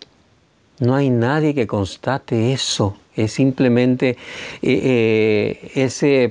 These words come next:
personaje en relieve como ícono de la humanidad simplemente se asoció a una biografía sagrada, mítica, que hay como argumento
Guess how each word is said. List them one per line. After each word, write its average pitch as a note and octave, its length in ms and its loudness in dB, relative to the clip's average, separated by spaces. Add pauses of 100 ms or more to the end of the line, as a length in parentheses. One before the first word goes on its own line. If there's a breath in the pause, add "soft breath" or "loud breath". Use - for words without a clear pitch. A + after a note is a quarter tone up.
personaje B2 680 -2
en C3+ 100 -2
relieve A#2+ 680 2
como A2 300 0
ícono D3 400 0
de C3 100 4
la A#2+ 80 4
humanidad A2+ 640 0 (320 loud breath)
simplemente D3 680 2
se C#3+ 160 0
asoció B2+ 680 0
a D#3+ 80 2
una D3+ 220 0
biografía C3 760 0 (160 loud breath)
sagrada, A2 680 -2
mítica, D3+ 680 -2 (440 loud breath)
que B2+ 60 2
hay C#3 100 2
como C#3 240 2
argumento C3 960 0